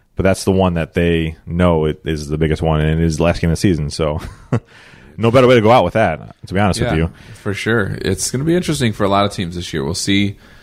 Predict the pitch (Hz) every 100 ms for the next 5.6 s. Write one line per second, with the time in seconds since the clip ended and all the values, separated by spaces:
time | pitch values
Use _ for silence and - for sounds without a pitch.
0 | _ - 101 95 98 92 104 95 98 98
1 | 95 - 95 85 - 113 107 - 104 -
2 | - - 95 90 85 101 104 101 101 101
3 | 98 92 - 135 135 123 110 - 107 104
4 | 95 87 92 80 95 85 - 98 95 -
5 | 104 92 - 95 92 -